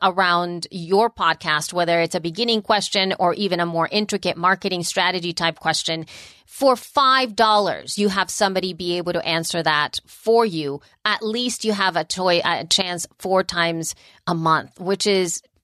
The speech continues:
pretty incredible and for a great price. So please go ahead and be a Patreon. You're not only supporting,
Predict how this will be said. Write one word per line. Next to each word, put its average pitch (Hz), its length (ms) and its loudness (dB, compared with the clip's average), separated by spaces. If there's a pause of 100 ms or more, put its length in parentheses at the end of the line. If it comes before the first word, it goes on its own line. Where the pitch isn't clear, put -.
(120)
pretty 320 380 0
incredible 254 580 2
and 202 260 -2
for 180 340 2
a 185 80 2
great 170 380 -2
price. 120 320 -4
So 185 240 2
please 269 720 -2
go 196 180 2
ahead 180 360 -2
and 170 220 -4
be 175 200 -6
a 160 40 -2
Patreon. 160 560 -2 (220)
You're 196 140 4
not 220 240 4
only 226 260 4
supporting, 196 720 -2